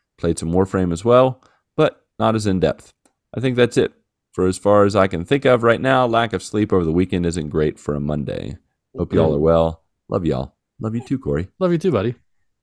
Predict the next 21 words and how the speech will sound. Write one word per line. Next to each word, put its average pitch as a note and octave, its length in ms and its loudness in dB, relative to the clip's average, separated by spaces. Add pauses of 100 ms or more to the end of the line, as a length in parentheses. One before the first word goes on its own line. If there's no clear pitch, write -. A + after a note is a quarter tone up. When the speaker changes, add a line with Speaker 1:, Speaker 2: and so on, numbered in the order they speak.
(140)
Speaker 2:
Love A2+ 200 -2
you, C3 80 -2
Corey. A#2+ 380 4
Speaker 1:
you F2 220 -14 (500)
too. B1+ 420 -6 (800)
Uh, B2 240 6
let's B2+ 180 4
see. B2 200 2
Humar A#2 520 4
Whittle F2+ 600 4 (340)
Earl. F2 380 0
"Had G#2 260 -4
dinner A2+ 160 2
with A2 160 0
my G#2 80 -2
mom, C3 400 0
grandma, A2 460 0
and A#2 320 -6
stepdad D#2+ 500 -4
on C#2+ 140 -6
Saturday. D2 480 -4